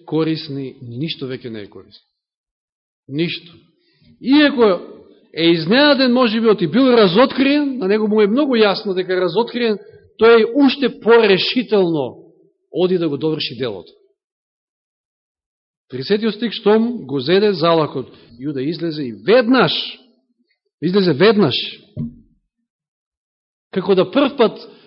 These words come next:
му се поклопуваат мислите и размислувањата како оние на Исус.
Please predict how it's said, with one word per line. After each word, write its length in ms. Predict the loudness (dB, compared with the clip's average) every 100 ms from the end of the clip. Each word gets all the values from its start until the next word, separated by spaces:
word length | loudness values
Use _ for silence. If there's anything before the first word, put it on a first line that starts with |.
| _ _ _ _
му 200 | -6 -4
се 180 | -2 -2
поклопуваат 800 | -4 -2 -2 -2 2 4 4 2
мислите 400 | 0 0 -4 -2
и 60 | 0
размислувањата 720 | 0 -4 -4 -4 -2 -4 -6
како 240 | -6 -6
оние 180 | -4 -4
на 140 | -4
Исус. 340 | -6 -8 -12